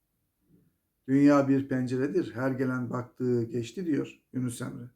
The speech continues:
Yani bu pencere. Dünya hayatının penceresi. Biz de geldik, biz de bakıyoruz, biz de bir gün geçip gideceğiz. Bu dünya insanın, yani özlü bir sözde var ya,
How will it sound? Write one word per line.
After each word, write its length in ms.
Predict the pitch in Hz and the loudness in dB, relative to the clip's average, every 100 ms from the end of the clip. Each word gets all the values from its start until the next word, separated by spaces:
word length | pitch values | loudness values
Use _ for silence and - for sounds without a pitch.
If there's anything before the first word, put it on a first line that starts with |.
| _ - | _ -14
Yani 180 | 180 | -10
bu 140 | 202 214 | -8 -8
pencere. 520 | 208 214 208 139 - _ _ _ _ - | -6 0 0 0 -6 _ _ _ _ -10
Dünya 280 | 156 165 151 | -2 2 4
hayatının 460 | 135 131 160 160 | 2 0 -6 -2
penceresi. 600 | 156 151 131 127 - 123 _ _ - | -2 0 0 -2 -6 -14 _ _ 0
Biz 160 | 165 151 | 2 4
de 80 | |
geldik, 400 | 127 139 143 - | 0 -2 -6 0
biz 160 | 160 147 | 2 4
de 140 | - | 2
bakıyoruz, 460 | - - 131 143 147 | 0 -8 -6 -4 -2
biz 160 | 143 135 | 0 0
de 120 | 123 | -2
bir 160 | 117 | -6
gün 240 | - 156 - _ _ _ | -6 -8 -10 _ _ _
geçip 300 | 135 165 160 | -4 -2 -4
gideceğiz. 440 | 135 127 - - | -6 -6 -8 2
Bu 120 | 156 175 | 4 6
dünya 500 | 175 165 208 - - _ _ _ _ _ _ - | 8 8 6 2 -10 _ _ _ _ _ _ -4
insanın, 600 | 143 143 147 190 220 - _ _ _ - | -2 2 2 0 -2 -8 _ _ _ -4
yani 320 | 123 131 147 | 2 2 4
özlü 300 | 135 131 143 | 4 4 4
bir 60 | 139 | 4
sözde 340 | 143 135 139 | 4 4 4
var 180 | 196 220 | 2 2
ya, 360 | 160 131 127 | 2 0 -4